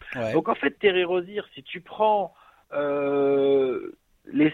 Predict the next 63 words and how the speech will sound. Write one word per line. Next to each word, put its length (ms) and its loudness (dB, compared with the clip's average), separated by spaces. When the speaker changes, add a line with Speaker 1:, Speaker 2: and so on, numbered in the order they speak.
Speaker 2:
stats 220 2
qu'il 220 -6
a 80 6
été 200 -2
capable 360 -2
de 140 -2
faire, 320 0
euh, 80 4
l'année 240 2
dernière 480 0
ou 80 -2
les 160 -4
années 180 0
d'avant, 400 2
là 140 0
où 220 -6
je 80 -10
sais 100 -10
pas 120 -12
combien 360 -10
il 120 -8
jouait, 240 4
mais 100 -10
il 80 -8
était 180 -6
remplaçant, 500 -6
quoi, 160 -6
avec 220 -6
les 140 -8
Celtics, 400 -8
où 80 -6
il 120 -2
a, 300 2
je 60 -6
sais 40 -14
pas, 140 0
dix 220 -8
points 180 -4
par 180 0
match, 280 -2
euh, 180 -6
dix 100 -6
points 180 2
par 160 4
match 220 -4
avec 140 -2
trois 180 -2
passes 200 -2
d'aise 280 2
ou 80 -10
un 40 -8
truc 180 -18
comme 160 -4
ça, 200 -4
Speaker 1:
Mhm. 360 -6
Speaker 2:
il 100 -6
peut 100 6
les 100 0
doubler, 300 -6
en 80 -14
fait. 140 -14
Speaker 1:
<clears throat> 1300 -18
Ouais. 180 -2